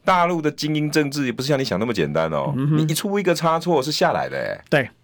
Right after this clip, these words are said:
Speaker 1: 你习近平可以连任两次，已经绝无仅有了。
Speaker 2: 他打破规矩了。
Speaker 1: 你知道他要干掉多少人，要做多少对的事情？
Speaker 2: 是的。
Speaker 1: 在大陆这种政治体制啊，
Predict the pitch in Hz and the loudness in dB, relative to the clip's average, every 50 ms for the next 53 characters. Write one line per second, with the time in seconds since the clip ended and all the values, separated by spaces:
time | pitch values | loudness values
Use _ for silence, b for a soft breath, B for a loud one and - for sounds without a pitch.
0 | _ _ _ _ - 151 156 151 151 160 160 - - - 151 160 165 214 220 190 | _ _ _ _ -10 -8 -6 -4 -4 -6 -6 -6 -6 -4 -4 -4 -4 -4 -2 -2
1 | 170 143 131 135 156 160 147 123 120 120 123 143 160 151 123 107 90 82 67 65 | -2 -2 -4 -2 0 0 0 2 2 0 2 2 0 0 0 2 0 0 0 -2
2 | 69 - - - - 135 113 87 - - - 139 170 175 170 - 120 123 135 131 | -6 -12 -12 -10 -8 -6 -6 -6 -6 -6 -6 -4 -4 -4 -4 -2 -2 0 0 -2
3 | 139 139 - - 123 117 139 147 127 87 73 67 65 64 58 - 160 156 139 131 | -4 -6 -6 -6 -8 -6 -4 0 0 0 2 0 0 -2 -4 -4 -2 0 0 0
4 | 143 180 175 156 139 147 143 139 127 117 113 110 110 107 110 - - 135 135 - | 2 4 2 2 2 0 -2 -2 -4 -4 -6 -6 -6 -8 -10 -12 -10 -4 0 0
5 | 185 165 175 180 185 185 180 175 - - 190 175 165 160 175 160 151 151 - 160 | 2 2 2 2 4 2 2 2 0 0 0 0 0 0 2 2 2 2 2 0
6 | 165 160 - - 92 82 82 85 82 82 82 110 151 165 165 - - 170 147 - | 0 0 2 2 2 2 2 0 0 -2 0 0 -2 -2 -2 0 0 0 0 2
7 | 160 165 147 131 87 - - - 196 170 117 95 90 87 - - 107 85 - - | 0 0 2 0 0 -2 -2 -2 -2 -2 0 0 -2 -2 -4 -4 -6 -6 -6 -8
8 | - - - - - - 127 104 - B B B B B B B B - 208 190 | -8 -10 -8 -8 -8 -8 -8 -10 -12 B B B B B B B B 2 2 2
9 | 175 - 185 170 165 160 165 151 151 160 131 98 87 85 - - 156 113 104 95 | 2 0 0 0 0 0 -2 -2 -2 -2 -2 -2 -2 -2 -2 -2 -2 -2 -2 -4
10 | 123 113 92 - - - 69 67 - - - 107 71 58 - | -6 -6 -6 -8 -10 -12 -12 -12 -10 -8 -6 -6 -6 -8 -10